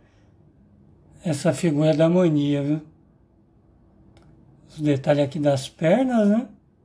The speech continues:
Os espinhos também, né? Vocês podem ver que tem um tom meio arroxeado, né? A bota dela aqui tá muito legal.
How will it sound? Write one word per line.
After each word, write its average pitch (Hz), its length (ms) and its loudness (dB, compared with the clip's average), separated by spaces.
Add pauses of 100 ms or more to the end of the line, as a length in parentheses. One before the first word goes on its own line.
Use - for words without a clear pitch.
(960)
Os 151 200 -4
espinhos 156 1080 0 (1500)
também, 151 400 2
né? 170 120 2
Vocês 139 200 -8
podem 151 300 -2
ver 151 100 0
que 151 80 -16
tem 170 100 -2
um 156 140 0
tom 151 240 -2
meio 151 180 2
arroxeado, 156 840 0
né? 202 260 0 (1600)
A 156 140 4
bota 143 580 0
dela 147 380 0
aqui 151 160 -6
tá - 180 -8
muito 156 540 -2
legal. 147 640 -2